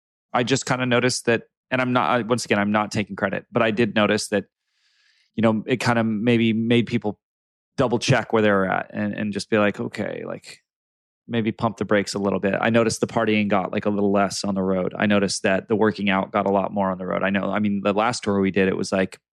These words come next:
everybody's in the ice bath. Everybody's working out every day. There's, you know,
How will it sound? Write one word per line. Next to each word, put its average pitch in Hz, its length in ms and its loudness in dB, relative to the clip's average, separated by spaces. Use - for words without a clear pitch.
everybody's 101 640 2
in 104 160 0
the 101 100 2
ice 92 180 0
bath. 95 300 -2
Everybody's 110 480 2
working 98 360 0
out 95 200 0
every 104 240 0
day. 95 200 2
There's, 98 280 -2
you 117 80 -4
know, 101 180 0